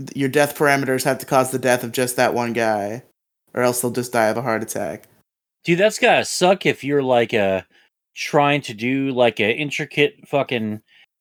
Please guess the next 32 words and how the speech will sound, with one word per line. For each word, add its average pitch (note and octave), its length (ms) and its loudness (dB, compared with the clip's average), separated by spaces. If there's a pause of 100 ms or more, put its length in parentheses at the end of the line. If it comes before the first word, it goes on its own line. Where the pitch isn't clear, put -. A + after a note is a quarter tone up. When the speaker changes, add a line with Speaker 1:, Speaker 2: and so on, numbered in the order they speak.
Speaker 2:
uh, A2+ 200 6
death B2+ 380 2
for, B2 300 0
like, A#2 220 2
say, B2 260 0
somebody C3 560 0
that A2 260 2
you G#2+ 100 2
absolutely A2 500 0
hate. B2+ 360 -4 (640)
And B2+ 380 2
you C3+ 240 -6
can't C#3+ 400 -2
do D3+ 280 -2
that B2 460 4
because C#3 520 2
then D3 160 2
it'll C#3 180 0
end D3 200 0
up, C3+ 200 2
like, B2+ 240 4
fucking C3 340 -2
getting, C3+ 280 0
like, B2 160 0
a G#2 100 2
bus C3 340 2
full B2+ 260 -2
of F#2+ 80 -6
school C3 300 -6
children C3+ 500 -2
or, G#2+ 420 -2
uh, G#2+ 160 0